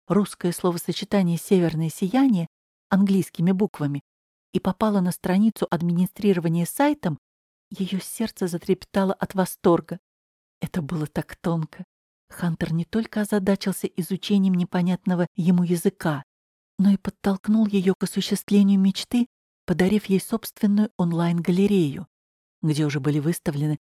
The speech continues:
практически все ее работы, написанные как живыми красками и карандашами,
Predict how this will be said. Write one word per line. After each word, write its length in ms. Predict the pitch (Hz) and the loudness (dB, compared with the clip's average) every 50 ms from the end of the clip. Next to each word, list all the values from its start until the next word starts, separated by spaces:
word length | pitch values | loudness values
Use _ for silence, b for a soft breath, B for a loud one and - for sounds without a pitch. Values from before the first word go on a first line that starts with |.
| _ _ _ _ | _ _ _ _
практически 640 | - 180 175 - - - 214 - - 185 - - - | -4 -4 -4 -4 -2 -2 -2 0 -2 -4 -4 -6 -8
все 260 | - - - - 214 | -8 -6 0 0 2
ее 300 | 220 214 202 175 190 190 | 2 2 2 2 2 2
работы, 480 | 185 185 175 165 185 240 254 - 196 - - _ _ _ _ _ _ | 2 2 0 2 2 0 0 0 -4 -6 -6 _ _ _ _ _ _
написанные 560 | - 180 180 - 220 214 - - 196 180 180 | 0 0 0 0 -2 -4 0 0 0 0 0
как 200 | - - 180 160 | 0 -2 -4 -4
живыми 420 | 165 151 160 175 170 226 247 254 214 | -2 0 0 4 4 6 6 6 4
красками 580 | - - 190 175 165 - - - 165 143 151 - | 2 2 2 2 0 -2 -4 -4 -2 -2 -2 -2
и 80 | - 175 | -6 -4
карандашами, 720 | - 165 160 151 156 151 160 156 - - 160 147 139 | -2 -2 0 0 0 0 0 0 0 -2 -2 -2 -2